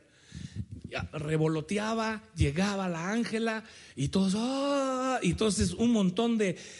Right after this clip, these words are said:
de apóstoles vinieron a, a imponer las manos y a decir que el avivamiento, el siguiente avivamiento de los Estados Unidos era sobre ese lugar, sobre esa vida. Y el otro estaba ahí imponiendo las manos con ligereza. ¿Sabes por qué? Porque a la semana siguiente se enteraron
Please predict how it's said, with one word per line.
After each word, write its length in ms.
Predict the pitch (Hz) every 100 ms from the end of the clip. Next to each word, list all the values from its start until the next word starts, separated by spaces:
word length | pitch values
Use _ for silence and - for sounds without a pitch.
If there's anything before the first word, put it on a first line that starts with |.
| -
de 100 | 160
apóstoles 760 | 156 - 233 247 - 226 208 165
vinieron 600 | 160 180 233 254 269 240 - - -
a, 420 | 156 165 - 160
a 40 |
imponer 440 | 170 143 151 170 220
las 220 | 208 151
manos 460 | 185 226 247 247 -
y 80 | 185
a 80 |
decir 320 | 160 156 220 208
que 100 | 190
el 60 |
avivamiento, 680 | 165 165 165 190 226 214 196
el 80 | 160
siguiente 300 | 170 208 214
avivamiento 320 | 180 208 220
de 40 | 185
los 80 |
Estados 220 | 151 202 175
Unidos 400 | 190 226 240 233 - - - -
era 240 | 196 190
sobre 420 | - 170 170 175
ese 200 | 202 190
lugar, 360 | 160 165 214 214
sobre 240 | 180 196
esa 120 | 185
vida. 180 | 196 233 - - -
Y 140 | -
el 120 | 165 220
otro 200 | 233 185
estaba 380 | 214 202 185 180
ahí 520 | 151 170 226 262 247 - -
imponiendo 480 | 190 170 180 240 277
las 160 | 247 202
manos 360 | 254 277 -
con 200 | - 254
ligereza. 520 | 240 196 254 349 - 269
¿Sabes 220 | 294 240
por 180 | 233 208
qué? 160 | 320
Porque 280 | 226 185 196
a 40 |
la 140 | 196 202
semana 680 | - 233 233 277 359 392 349
siguiente 500 | 269 233 285 294 254
se 120 | 208
enteraron 500 | 185 196 233 294